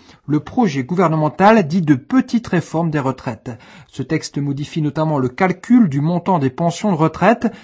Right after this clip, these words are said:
suite à une décision rendue par la Cour constitutionnelle selon laquelle le système de calcul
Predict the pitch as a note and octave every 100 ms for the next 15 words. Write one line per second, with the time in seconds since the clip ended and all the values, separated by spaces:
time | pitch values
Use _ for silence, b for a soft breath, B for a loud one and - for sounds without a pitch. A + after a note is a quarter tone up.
0 | B - - F#3+ C3+ B2+ B2+ C3+ C#3+ C3
1 | B2+ D3 E3+ - D3+ C3 - F3+ D3+ -
2 | G#3 - - D#3 D3 B2+ E3 - C3 A2+
3 | A2 D#3+ B2+ B2 - - C#3+ A#2+ - D3+
4 | C3 - A3 G#3